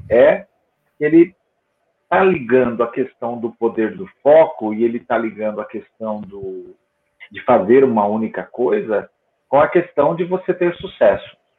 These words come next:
né? Ele diz aqui, dando bastante exemplos, como você citou,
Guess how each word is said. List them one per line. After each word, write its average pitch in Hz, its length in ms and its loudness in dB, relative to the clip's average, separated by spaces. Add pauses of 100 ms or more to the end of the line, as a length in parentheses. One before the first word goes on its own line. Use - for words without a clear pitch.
né? 120 260 0
Ele 113 180 -2
diz 131 360 -4
aqui, 127 340 -4
dando 110 400 -6
bastante 127 380 -2
exemplos, 113 360 -2
como 117 180 -8
você 104 340 -14
citou, 131 400 -4